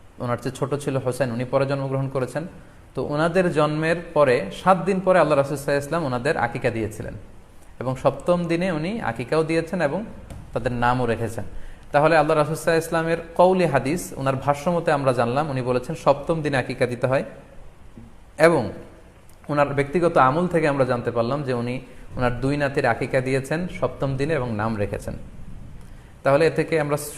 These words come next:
সুস্পষ্ট বুঝতে পারি যে আকিকা দিতে হয় সন্তান জন্মগ্রহণ করার সাত দিন পর, সপ্তম দিনে। যদিও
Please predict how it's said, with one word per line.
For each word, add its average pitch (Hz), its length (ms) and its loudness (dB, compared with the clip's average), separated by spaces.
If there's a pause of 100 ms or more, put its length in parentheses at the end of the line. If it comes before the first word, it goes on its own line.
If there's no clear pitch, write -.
(180)
সুস্পষ্ট 160 400 -2
বুঝতে 147 240 -2
পারি 165 200 -2
যে 165 100 2
আকিকা 127 340 2
দিতে 135 220 -4
হয় 160 200 0 (460)
সন্তান 123 280 -2
জন্মগ্রহণ 123 420 0
করার 127 260 0 (320)
সাত 147 200 4
দিন 127 200 -2
পর, 95 120 0 (120)
সপ্তম 139 340 -2
দিনে। 101 200 -6 (840)
যদিও 151 240 4